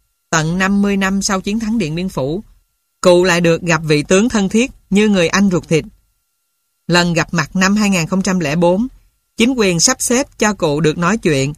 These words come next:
đi cùng cụ Giáp hơn một giờ đồng hồ. Đại tướng hỏi cụ Đôi chuyện con cái, cháu chắc. Cụ nói mình có năm người con. Tướng Giáp cũng chia sẻ là vợ cụ đã mất. Ông lấy vợ hai,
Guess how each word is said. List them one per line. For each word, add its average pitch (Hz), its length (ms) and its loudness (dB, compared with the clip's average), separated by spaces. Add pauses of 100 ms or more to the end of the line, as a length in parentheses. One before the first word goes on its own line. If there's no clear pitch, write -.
(320)
đi 202 160 4
cùng 165 280 0
cụ 147 180 -2
Giáp 196 200 0
hơn 196 220 -2
một 165 160 -4
giờ 151 160 0
đồng 139 160 -4
hồ. 135 340 -6 (920)
Đại 151 220 2
tướng 190 300 2
hỏi 175 220 0
cụ 156 220 -2
Đôi 190 280 2
chuyện 147 280 -2
con 185 220 0
cái, 196 380 -2 (320)
cháu 214 240 0
chắc. 254 180 -4 (600)
Cụ 156 280 2
nói 185 180 2
mình 202 200 0
có 196 120 -2
năm 226 220 0
người 170 180 2
con. 190 320 0 (640)
Tướng 214 220 2
Giáp 226 240 -2
cũng 170 220 -2
chia 202 160 0
sẻ 160 400 -2 (100)
là 160 240 0
vợ 147 200 -2
cụ 147 240 -2
đã 143 140 -2
mất. 202 220 0 (600)
Ông 202 180 2
lấy 214 140 2
vợ 151 180 -2
hai, 185 380 -2